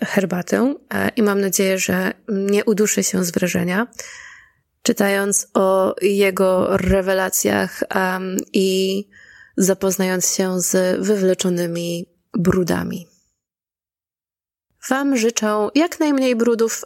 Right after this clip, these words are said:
w nadchodzącym roku, samych wspaniałych relacji rodzinnych, nie jak u Harego, i długich chwil z moim podcastem. Mam nadzieję, że to jest dobre życzenie, a nie przekleństwo.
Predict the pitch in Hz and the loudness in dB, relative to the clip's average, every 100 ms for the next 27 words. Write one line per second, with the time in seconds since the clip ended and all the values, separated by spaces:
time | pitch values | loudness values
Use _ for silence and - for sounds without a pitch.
0 | - - 240 254 - 269 254 247 247 247 | -14 0 0 2 0 0 0 0 2 2
1 | 254 - 330 - - - - - - _ | 0 2 0 -2 -16 -20 -20 -20 -20 _
2 | _ - 247 240 220 - - - 277 254 | _ -4 -2 0 -2 -2 -2 0 0 2
3 | 240 240 247 233 226 - 226 220 220 220 | 2 2 0 2 0 0 0 2 0 0
4 | 220 214 - 240 233 226 226 220 202 196 | 0 0 2 2 2 0 0 0 0 2
5 | 208 208 - - - _ _ _ _ _ | 0 0 -8 -20 -20 _ _ _ _ _
6 | 220 214 107 - - _ _ _ - 208 | 0 2 2 0 -6 _ _ _ 0 2
7 | 202 - 202 196 - - _ _ - - | 2 0 -2 -2 -6 -14 _ _ -8 0
8 | 202 190 190 214 _ - 202 190 185 190 | 2 4 2 -2 _ -2 0 0 -2 -4
9 | - 185 180 - 185 175 - _ _ _ | -2 -2 -2 0 -2 -2 -6 _ _ _
10 | _ _ _ _ _ 185 185 185 185 - | _ _ _ _ _ -2 0 0 0 2
11 | 180 - 175 - 175 185 170 170 170 165 | 2 2 0 0 0 0 0 0 -2 -4
12 | - 165 170 170 185 175 170 170 170 - | -6 -8 -8 -10 -8 -6 -6 -8 -12 -16
13 | _ _ _ _ _ - - - 170 156 | _ _ _ _ _ -4 -4 -4 -8 -4
14 | - - | -4 -4